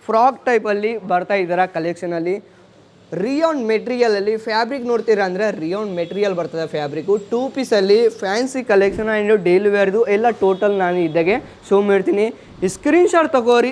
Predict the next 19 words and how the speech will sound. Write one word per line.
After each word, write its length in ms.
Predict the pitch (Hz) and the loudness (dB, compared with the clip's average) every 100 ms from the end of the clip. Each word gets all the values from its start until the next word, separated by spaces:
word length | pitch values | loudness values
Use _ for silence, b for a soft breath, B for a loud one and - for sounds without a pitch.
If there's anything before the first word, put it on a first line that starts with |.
| 240 | -2
ಈ 20 | 220 | -6
ಸ್ಕ್ರೀನಲ್ಲಿ 420 | - 262 294 285 262 | -4 0 2 2 2
ನಂಬರ್ 220 | 226 226 214 | 0 2 2
ಕೊಡ್ತೀನಿ, 280 | 214 208 226 190 | 0 0 -2 -2
ಆ 40 | 165 | -2
ನಂಬರ್ಗೆ 320 | 156 160 202 214 190 | -2 0 0 0 0
ಕಾಲ್ 160 | 202 220 | 0 0
ಮಾಡಿ. 120 | 226 226 | 0 0
ನಮ್ಮ 120 | 190 185 | -4 -2
ಕರ್ನಾಟಕ 380 | 180 196 220 220 233 220 | -2 0 0 2 4 4
ಅವ್ರದ್ದೇ 320 | 208 190 202 190 | 2 0 -2 -2
ನಂಬರು, 320 | 175 175 180 196 B B - 202 | -2 0 0 -2 B B -10 -4
ತುಂಬ 220 | 247 294 302 269 | -2 2 2 2
ನಿಮಗೆ 220 | 240 226 240 190 | 0 2 0 2
ಗೈಡ್ 200 | 190 208 196 | 2 2 2
ಅನ್ನೋದು 200 | 202 220 214 | 2 2 0
ಪ್ರೊವೈಡ್ 280 | 180 190 185 | 0 0 0
ಮಾಡ್ತಾರೆ. 300 | 160 160 180 190 | -4 -2 -2 -2
ಈ 20 | 240 | -6